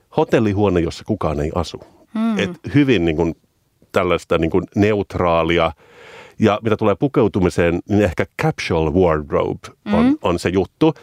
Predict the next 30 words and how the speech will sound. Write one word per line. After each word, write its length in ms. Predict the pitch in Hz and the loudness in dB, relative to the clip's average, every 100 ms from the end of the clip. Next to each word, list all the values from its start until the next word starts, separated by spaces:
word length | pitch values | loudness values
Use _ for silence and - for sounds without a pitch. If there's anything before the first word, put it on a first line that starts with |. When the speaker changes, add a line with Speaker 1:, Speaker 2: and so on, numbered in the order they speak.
| - | -2
Speaker 1:
että 200 | 98 131 | -2 4
muutama 640 | 135 160 156 120 98 90 - | 4 4 4 2 0 0 0
ajaton 520 | 98 98 82 82 76 - | -2 0 -2 -2 -4 -4
ja 120 | 90 | -4
kallis 440 | 110 92 78 73 82 | 0 0 -2 -6 -4
vaate. 400 | 82 85 92 85 _ _ _ - - - - | -2 -2 -4 -6 _ _ _ -20 -20 -12 0
Ja 260 | 104 98 - _ _ | 2 2 -2 _ _
tää 120 | 120 | 0
on 160 | 123 135 - _ _ - - | 2 0 -6 _ _ -6 -2
estetiikka, 540 | 160 - 165 143 107 | 0 0 0 2 2
tää 180 | 101 95 | 0 0
sad 320 | - 160 139 | 0 -2 -2
beige 300 | 87 107 92 - | 0 0 0 -2
estetiikka 560 | 113 - 98 87 - | -4 -2 0 0 2
on 100 | 87 | -2
saanut 240 | 82 90 98 | 0 -2 0
inspiraationsa 920 | 107 - 92 87 82 85 82 92 90 - - - - - | 0 0 -2 0 0 -2 -2 -2 -2 -6 -20 -20 -20 -4
varsinkin 400 | 131 165 - 185 - | -2 -2 0 -2 2
Kim 220 | 175 151 | 2 2
Kardashian 600 | - 95 90 92 - 78 | 2 -2 0 -2 -2 -2
taloudesta, 580 | 78 85 73 76 - 80 | 0 0 0 -4 -4 -4
mitä 220 | 87 - | -2 0
on 100 | 175 | 0
Speaker 2:
Jep. 160 | 175 170 - | 0 -4 -2
Speaker 1:
ihmiset 400 | 220 196 196 - | 0 2 0 -2
nähnyt 280 | 92 82 80 | -2 -2 -4
telkkarissa. 720 | 87 82 - 82 82 - 85 78 - - - - - _ - | -4 -4 -2 -4 -4 -2 -4 -4 -10 -20 -20 -20 -20 _ -2
Ää, 580 | 95 90 90 87 87 87 _ _ - | 0 0 0 0 0 -4 _ _ 0
ja 180 | 117 107 | 0 2
myös 520 | 123 131 113 - | 2 2 2 -2